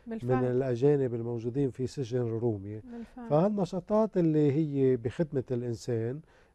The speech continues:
Speaker 1: قادرين نحن ومع غيرنا من الجهات المانحة وقوى الأمن الداخلي بتساعدنا ومنساندها وبنتعامل
Speaker 2: هي شريك
Speaker 1: نحن
Speaker 2: أساسي.
Speaker 1: شريك
Speaker 2: طبعا.
Speaker 1: أساسي لنقدر نحن نخفف هالمعاناة وهالظلم.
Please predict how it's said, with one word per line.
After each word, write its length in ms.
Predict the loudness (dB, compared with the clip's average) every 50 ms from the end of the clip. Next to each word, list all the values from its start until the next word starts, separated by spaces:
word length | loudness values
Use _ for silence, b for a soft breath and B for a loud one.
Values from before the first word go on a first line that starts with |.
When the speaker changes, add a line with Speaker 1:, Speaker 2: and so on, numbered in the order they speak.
| b
Speaker 1:
قادرين 540 | 0 4 4 4 4 4 2 4 4 4 2
نحن 320 | 0 -2 -4 -4 -4 -2 0 0 0 0 -2 -2 -6 -8
ومع 340 | -10 -6 -2 0 2 2 2
غيرنا 640 | 2 2 2 2 2 0 -2 -4 -8 -8 -8 -6
من 160 | -4 -4 -2 -2
الجهات 440 | -2 -2 -2 -2 -2 -2 -2 -2
المانحة 680 | -4 -6 -6 -6 -6 -6 -8 -10 -12 -12 -12 -12 -12 -14 b b b b b b b -4
وقوى 360 | -2 -2 -2 0 2 2 4
الأمن 260 | 2 2 -2 -4 -4
الداخلي 600 | -4 -2 2 4 4 4 4 0 -6 -4 -4 -4
بتساعدنا 840 | -4 -4 -6 -6 -4 0 0 2 2 2 2 0 -2 -4 -6 -4 -4
ومنساندها 960 | -4 -2 0 0 -2 -2 0 0 0 2 4 2 2 2 0 -2 0 -2 -2 b b b b b b _ -8
وبنتعامل 840 | -6 -4 -4 -4 -4 -4 -6 -6 -4 -2 -2 0 2 2 4 4 4
Speaker 2:
هي 60 | 4
شريك 240 | 4 2 2 2 0
Speaker 1:
نحن 220 | 0 2 2 2 2
Speaker 2:
أساسي. 260 | 2 2 0 0 -2
Speaker 1:
شريك 360 | 0 2 2 4 4 2 2
Speaker 2:
طبعا. 180 | 0 0 0 2
Speaker 1:
أساسي 420 | 2 2 0 0 -2 -4 -6 -6 b b b b b b 2
لنقدر 500 | 4 6 6 4 4 6 4 4 4 2
نحن 180 | -2 -6 -4
نخفف 720 | -2 0 0 -2 -2 -4 -6 -6 -6 -4 -2 -2 -2 0 0
هالمعاناة 760 | -2 0 0 -2 -2 -2 -2 -2 -2 -2 -2 -2 -2 -2 -4 -4 -4
وهالظلم. 680 | -2 -2 -2 0 0 0 0 0 0 -2 -4 -6